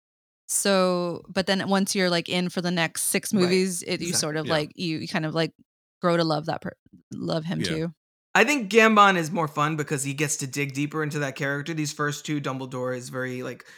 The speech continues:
Speaker 2: has, like, a
Speaker 1: Mm-hmm.
Speaker 2: regal presence, and he, you know, uh, but Gambon gets to play him more like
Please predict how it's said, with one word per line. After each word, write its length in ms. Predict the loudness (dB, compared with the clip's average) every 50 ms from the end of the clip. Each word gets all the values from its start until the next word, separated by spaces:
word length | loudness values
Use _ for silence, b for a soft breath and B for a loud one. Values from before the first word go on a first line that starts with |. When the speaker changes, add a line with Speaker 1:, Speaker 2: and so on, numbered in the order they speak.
| B B B -10
Speaker 2:
has, 180 | -6 -4 -2 -2
like, 140 | -2 0 0
a 40 | 0
Speaker 1:
Mm-hmm. 120 | 0 0
Speaker 2:
regal 360 | 2 2 2 2 2 0 0
presence, 600 | 0 2 4 4 4 4 2 0 0 0 -2 -4
and 140 | -4 -4 -2
he, 260 | -2 -2 -2 -4 -6 -8
you 100 | -8 -6
know, 260 | -6 -6 -8 -10 -14 _ _ _ _ _ _ _ _ _ _ _ 0
uh, 380 | 2 2 2 2 -2 -6 -8 -10 -10 -8 -4
but 160 | -4 -2 0
Gambon 380 | 2 4 6 8 8 8 6 4
gets 200 | 0 -2 -2 -2
to 280 | 0 2 2 2 2 -2
play 260 | -2 -2 2 2 2
him 80 | 2 2
more 180 | 0 0 0 0
like 420 | 0 0 -2 -2 -6 -12 -20